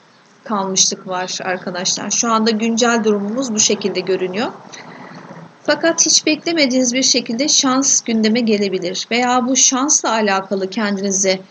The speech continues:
stres altında hissediyor da olabilirsiniz bu arada. Belki çok güzel bir şans geçti elinize ve bu konuda "Ben nasıl yaparım, nasıl ederim, yapabilir miyim?" gibi sorular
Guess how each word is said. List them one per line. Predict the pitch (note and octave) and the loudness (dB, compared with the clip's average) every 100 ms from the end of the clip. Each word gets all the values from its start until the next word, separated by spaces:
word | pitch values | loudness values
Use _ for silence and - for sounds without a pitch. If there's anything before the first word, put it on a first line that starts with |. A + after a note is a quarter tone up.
| - | 0
stres | - - A3 G#3+ | 2 4 2 2
altında | G#3+ G3 G3 G3 | 2 2 2 0
hissediyor | G3+ G#3 - G3 F#3 F#3+ F3+ | 2 2 2 2 2 2 2
da | F#3+ | -2
olabilirsiniz | F#3 F#3 F3 F3+ F3 - F#3 F3 - | -2 -2 -2 -2 0 0 0 -2 -2
bu | F3+ | -2
arada. | E3+ F3 A#3+ G4+ - - - - | 0 -2 -4 -6 -10 -20 -12 0
Belki | A#3 A#3 B3+ | 2 2 -2
çok | C#4 C4 | -4 -4
güzel | B3 A#3+ A#3 | -2 0 0
bir | A3+ | 2
şans | - B3 A#3+ | 2 2 0
geçti | - G#3 G#3 G#3 | 0 2 2 0
elinize | G3 G3 G3 D4+ | -2 -2 0 2
ve | C4+ A#3+ | 2 0
bu | B3+ | -2
konuda | C4 A#3 A#3 C#4 | -2 0 0 0
"Ben | B3 A#3+ | 2 0
nasıl | B3 B3+ B3 | 0 0 0
yaparım, | G#3 G3+ G#3 A#3+ | 0 0 -2 0
nasıl | A#3 A3 G#3+ | 0 0 0
ederim, | G3+ F3+ F3 B3 - - - - | 0 0 -2 -2 -6 -14 -6 -2
yapabilir | A3+ C4+ A3+ A3+ B3+ | 2 2 2 2 2
miyim?" | A3+ A3+ A#3 | 2 2 2
gibi | A3 | 0
sorular | A#3+ - A3 A3 A3+ A3 | -2 -2 0 2 2 0